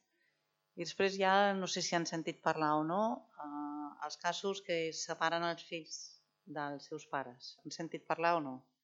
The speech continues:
Sí? És una cosa que se'n diu desemparament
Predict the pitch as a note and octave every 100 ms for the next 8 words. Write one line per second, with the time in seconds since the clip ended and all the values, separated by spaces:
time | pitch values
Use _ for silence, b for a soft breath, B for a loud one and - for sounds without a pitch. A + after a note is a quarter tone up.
0 | _ _ _ _ _ _ - - A3+ -
1 | _ _ B B B B B B D#3+ F3+
2 | F3 F3+ F3 F3 E3+ F3 E3+ E3 - D#3+
3 | E3 D#3+ F3 A3